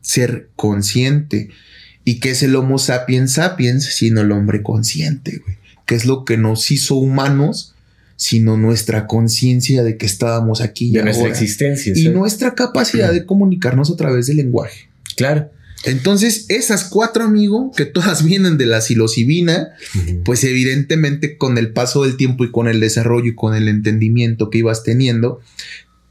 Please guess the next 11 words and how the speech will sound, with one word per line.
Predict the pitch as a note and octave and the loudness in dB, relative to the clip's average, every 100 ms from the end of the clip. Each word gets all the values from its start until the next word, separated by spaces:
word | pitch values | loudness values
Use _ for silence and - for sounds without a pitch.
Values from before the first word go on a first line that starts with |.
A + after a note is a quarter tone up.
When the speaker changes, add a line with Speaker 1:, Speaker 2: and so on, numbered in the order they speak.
| - _ _ _ _ - | -20 _ _ _ _ -2
Speaker 1:
te | G#2+ | 2
hizo | G#2+ G#2 A2+ A2 - - - | 2 2 0 0 -4 -18 -6
crear | A2 G#2 F#2+ G2 | -2 0 0 0
lenguaje, | G2 G#2 A2+ E3+ - E3 - _ | 2 2 2 0 -4 -8 -10 _
porque | - B2+ B2 A2+ | -2 -2 0 0
ya | A2 | 2
lo | A2+ | 2
escuchabas, | A2+ - D3+ G3+ F#3+ D3+ D#3+ - - - - | 0 0 0 2 2 2 -2 -8 -20 -12 -2
ya | A2+ A2+ | 0 2
lo | C3+ | 2
sabías, | C#3 D3 F3 F#3 D#3 F3+ | 2 2 4 4 2 -2